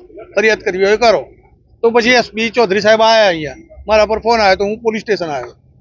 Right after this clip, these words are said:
તો પછી એસ પી ચૌધરી સાહેબે ન-, મેં કીધું કે "જો એક ઈ લખાઈ દો." હું કીધું, "લખાવું નહીં મારે એવું, મારી એફ આઈ આર થવી જોઈએ, તમે લખાવો એમ ના લખાવું." પછી એમને સાહેબને વાત કરી, સી આઈ ડી ક્રાઇમને.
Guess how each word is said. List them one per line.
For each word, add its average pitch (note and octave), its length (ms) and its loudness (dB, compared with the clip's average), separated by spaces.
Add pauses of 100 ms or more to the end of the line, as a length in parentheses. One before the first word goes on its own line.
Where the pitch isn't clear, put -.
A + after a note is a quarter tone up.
(320)
તો A#3 80 4
પછી A#3+ 180 2 (420)
એસ - 180 -4
પી A#3 260 -4 (840)
ચૌધરી A3 300 2
સાહેબે A3+ 400 4
ન-, A3+ 240 -2
મેં A3+ 160 -4
કીધું A#3 320 -6 (360)
કે A#3 80 2
"જો B3+ 240 2 (320)
એક A3+ 180 -4
ઈ A#3+ 120 0 (120)
લખાઈ A#3+ 320 0
દો." G#3 80 2
હું G3 80 0
કીધું, G#3+ 160 -2
"લખાવું G3 260 2
નહીં A#3+ 140 0
મારે G3 180 2
એવું, C#3+ 200 -6 (600)
મારી A3+ 200 4
એફ A3+ 200 0
આઈ F3 100 4
આર G#3 120 4
થવી G3 200 -2
જોઈએ, C#3+ 260 -10 (320)
તમે F#3+ 160 -4
લખાવો F#3 340 0
એમ F#3+ 80 -4
ના A3+ 120 2
લખાવું." D#3 480 -2 (460)
પછી G#3 200 0
એમને A3 280 0
સાહેબને G#3+ 320 2
વાત G3 240 0
કરી, D#3 200 -10 (680)
સી G#3 200 -4
આઈ F3 100 0
ડી F3 80 -4
ક્રાઇમને. D#3+ 360 -6